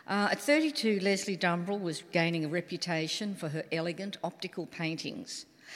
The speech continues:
Kiffy and I visited Leslie, a full-time artist working from a home studio. We all became fast friends.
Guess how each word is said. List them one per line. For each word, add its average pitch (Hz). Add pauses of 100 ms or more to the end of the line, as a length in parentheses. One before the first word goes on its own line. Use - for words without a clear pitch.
(140)
Kiffy 254
and 196
I 165
visited 165
Leslie, 151
a 151
full-time 165
artist 160 (240)
working 185
from 165
a 160
home 151
studio. 156 (480)
We 180
all 175
became 160
fast 143
friends. 160